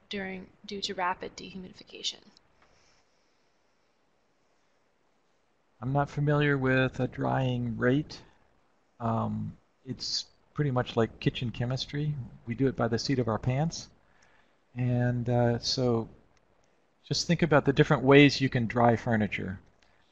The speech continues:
Speaker 2: Uh, the most obvious thing is to get it out of the wet environment, so you move it out of the wet room or the wet building. Uh, you might put it,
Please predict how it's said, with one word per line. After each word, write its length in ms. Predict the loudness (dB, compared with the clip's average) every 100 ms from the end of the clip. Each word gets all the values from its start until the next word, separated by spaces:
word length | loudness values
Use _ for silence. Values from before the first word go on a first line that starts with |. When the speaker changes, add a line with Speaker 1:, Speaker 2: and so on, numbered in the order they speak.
| _ _ -4
Speaker 2:
Uh, 280 | 0 2 0 -6 -20 _ _ _ _ _ _ _
the 60 | -2
most 240 | -2 2
obvious 340 | 4 4 2 0
thing 160 | -2
is 100 | -2
to 100 | -2
get 180 | 2 6
it 160 | 6 6
out 160 | 4
of 60 | 4
the 100 | 2
wet 260 | 4 4 4
environment, 640 | 2 4 6 4 2 0 -2
so 140 | -4
you 80 | 0
move 220 | 0 2
it 60 | 2
out 140 | 2
of 60 | 0
the 80 | 2
wet 260 | 2 2
room 480 | 0 0 0 -2 -4 -8 -20 _ -4
or 120 | -2
the 80 | 0
wet 240 | 0 0
building. 440 | 0 0 -2 -6 -8 -16 _ _ _ _ _ _ _ _ _ -2
Uh, 120 | -2
you 200 | 0 -2
might 440 | 4 4 4 -2
put 220 | 2 4 6
it, 200 | 4